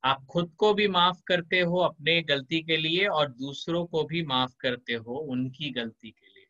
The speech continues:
चाहे वो कितना भी बड़ा गलती हो, आप लोगों को माफ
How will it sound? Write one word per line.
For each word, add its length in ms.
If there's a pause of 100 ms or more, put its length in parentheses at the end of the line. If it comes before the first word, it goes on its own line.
(960)
चाहे 200
वो 120
कितना 380
भी 140
बड़ा 260
गलती 360
हो, 280 (240)
आप 300
लोगों 360
को 180
माफ 400